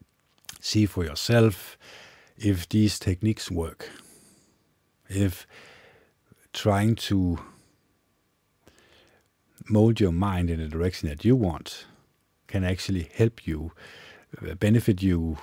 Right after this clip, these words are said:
and make you a more happy and content human being. I'm not saying it's a miracle, uh, work this.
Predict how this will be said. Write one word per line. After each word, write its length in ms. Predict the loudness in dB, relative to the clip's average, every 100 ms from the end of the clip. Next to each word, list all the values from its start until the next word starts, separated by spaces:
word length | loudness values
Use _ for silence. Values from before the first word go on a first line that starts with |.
| -10
and 300 | -6 -6 -6 -12 _ _ _ _ _ -20 -20 -4
make 220 | -4 2
you 100 | 2
a 40 | 2
more 240 | 0 -2
happy 400 | -2 -4 -2 -4
and 140 | -6
content 400 | -8 -6 0 -2
human 280 | -2 -6 -6
being. 360 | -6 -6 -6 -12 _ _ _ _ _ _ _ _ _ _ -10
I'm 120 | -2 0
not 140 | 0
saying 260 | 2 4 4
it's 220 | 0 -8 -16 -20 -20 -20 -16 -4
a 60 |
miracle, 640 | 2 4 4 6 6 4 0 -10 -20 -20 -20 -10
uh, 200 | -6 -6
work 420 | -4 2 2 4
this. 460 | 2 2 0 -6